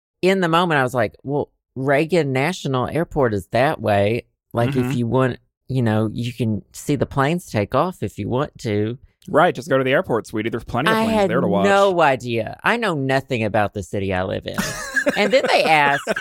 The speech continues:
Speaker 1: they asked where the historical things were in the neighborhood. They asked me to point them towards the historical things. And I was
Speaker 2: Girl,
Speaker 1: like,
Speaker 2: did they have a whole, like, list written out to ask you things? Like, they're just,
Speaker 1: I
Speaker 2: they're
Speaker 1: do not
Speaker 2: going all
Speaker 1: know.
Speaker 2: the way down. Like, was this, this was like an interrogation, it sounds like.
Speaker 1: I do not know.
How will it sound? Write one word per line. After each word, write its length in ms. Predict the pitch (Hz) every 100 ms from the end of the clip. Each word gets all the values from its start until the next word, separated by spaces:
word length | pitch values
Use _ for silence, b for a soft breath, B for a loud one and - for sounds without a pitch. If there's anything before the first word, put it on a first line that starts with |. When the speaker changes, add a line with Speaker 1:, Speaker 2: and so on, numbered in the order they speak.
| 147
Speaker 1:
they 180 | 196 196
asked 560 | - 202 247 311 - - _ _ _
where 340 | 135 165 214
the 140 | 254 277
historical 800 | 214 180 - 180 190 190 170 143
things 400 | 147 131 123 -
were 160 | 127
in 240 | 127 127 123
the 80 | 110
neighborhood. 680 | 110 110 104 104 92 -
They 100 | 139 156
asked 160 | -
me 80 | 160
to 100 | 123
point 320 | - 160 170
them 180 | 185 170
towards 380 | - 147 143 131
the 100 | 139
historical 640 | 131 120 135 120 117 101
things. 400 | - 101 110 -
And 80 | 165
I 80 | 175
was 140 | 170
Speaker 2:
Girl, 140 | - 165
Speaker 1:
like, 180 | 160
Speaker 2:
did 140 | 240 208
they 80 | 262
have 260 | 320 302
a 60 | 208 -
whole, 280 | - 208 175
like, 180 | 151
list 480 | 123 117 127 170 -
written 260 | 196 214 226
out 240 | 226 196
to 140 | - 214
ask 320 | 226 226 254
you 80 | 240
things? 360 | 247 240 254
Like, 140 | 160 -
they're 100 | 254
just, 140 | 185
Speaker 1:
I 60 | 185
Speaker 2:
they're 80 | 190
Speaker 1:
do 80 |
not 200 | 170 156
Speaker 2:
going 100 | 151
all 180 | 131 170
Speaker 1:
know. 60 | 180
Speaker 2:
the 60 | 160
way 120 | 151
down. 300 | 135 160 170
Like, 140 | 139
was 160 | 139 147
this, 140 | 247
this 240 | - 220 233
was 100 | 196
like 140 | 151
an 80 | 120
interrogation, 1080 | 104 - 160 135 104 95 165 - - 87 78
it 140 | -
sounds 400 | 101 87 143 -
like. 200 | 73 69
Speaker 1:
I 120 | 156
do 120 | 156
not 240 | 156 147 127
know. 160 | 131